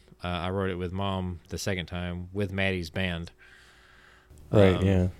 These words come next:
Speaker 1: yeah.
Speaker 2: Yeah.
Speaker 1: Which I actually, when I walked up to him, I was like, "Look, my daughter doesn't wanna ride this. Okay if I use it?" They're like, "Sure."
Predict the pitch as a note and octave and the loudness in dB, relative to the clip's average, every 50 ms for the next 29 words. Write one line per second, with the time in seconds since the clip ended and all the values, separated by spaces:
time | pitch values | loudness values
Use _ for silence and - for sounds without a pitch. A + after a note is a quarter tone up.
0 | - - - - - - - F#2+ F#2 F#2+ G2 - - - - - - - - - | -20 -20 -20 -10 -6 -2 -2 0 0 -2 -4 -6 -14 -20 -20 -20 -20 -20 -20 -20
1 | - - - - - - - - - - - - - - A#2+ A#2+ - - B2 B2 | -20 -20 -20 -20 -20 -20 -20 -20 -20 -20 -20 -20 0 4 4 4 4 6 6 8
2 | C#3+ C#3 B2 - - A#2 G#2+ G2+ G2 G#2+ G#2+ G#2 G#2 G#2+ - A#2+ A2+ G#2 - A2 | 10 10 8 8 4 4 2 4 2 2 4 4 4 4 4 2 2 2 0 -2
3 | G2+ G2+ G2+ F#2+ F#2+ G2 F#2+ G2 A2+ G#2 F2+ G2+ G#2 G#2+ A2+ A#2 B2 A#2 A2+ G#2+ | -2 -2 -2 -2 -2 -4 -2 -2 -4 -4 -2 -4 -4 0 2 2 2 2 2 0
4 | F#2+ F#2+ G2 F#2+ G2+ G2+ G2 F#2+ F#2 F#2 F#2+ G2 G2+ G2 G#2+ G#2 - G2+ F#2 F2 | 0 -2 -6 -6 -6 -8 -6 -6 -4 -2 -2 -4 -2 -2 -4 -4 -4 -6 -6 -4
5 | - A2+ G#2+ G#2 - G#2+ G#2+ A2 A#2+ A#2 B2 G2+ F#2+ G2 F#2 - - - B2 B2+ | -2 -2 -2 0 0 0 0 0 -2 -4 -4 -4 -4 -4 -4 -6 -4 -2 -2 -2
6 | A#2 G#2+ | -2 -4